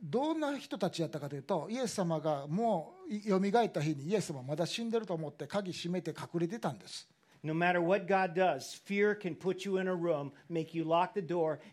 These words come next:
Speaker 2: and never wanna deal with life.
Speaker 1: うん、きっと自分たちもイエス様と同じ運命をたどるんだと思って、えー、恐れに支配されて小さな部屋に入っていたんです。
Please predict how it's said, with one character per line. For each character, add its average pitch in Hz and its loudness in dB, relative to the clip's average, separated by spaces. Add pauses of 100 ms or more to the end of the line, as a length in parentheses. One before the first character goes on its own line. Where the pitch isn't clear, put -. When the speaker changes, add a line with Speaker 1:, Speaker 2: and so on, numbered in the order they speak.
Speaker 2:
and 143 -4
never 151 -2
wanna 160 -2
deal 156 0
with 156 -6
life. 113 -4 (100)
Speaker 1:
う 180 0
ん、 139 -2
き 240 -2
っ - -2
と 214 2
自 170 0
分 233 2
た 226 4
ち 214 -4
も 190 2
イ 208 2
エ 202 6
ス - 0
様 185 0
と 180 0
同 175 2
じ 165 -4
運 220 0
命 202 2
を 185 2
た 214 0
ど 226 4
る 220 2
ん 208 2
だ 165 4
と 170 -2
思 190 2
っ 160 -2
て、 214 6 (180)
え 170 4
ー、 185 2
恐 233 4
れ 196 6
に 165 0
支 196 -2
配 170 2
さ 190 0
れ 180 2
て 185 -2
小 196 -2
さ 180 -2
な 165 -2
部 165 0
屋 175 2
に 175 -2 (100)
入 180 2
っ - 2
て 196 -10
い 196 -6
た 147 -4
ん 104 -14
で - -16
す。 - -12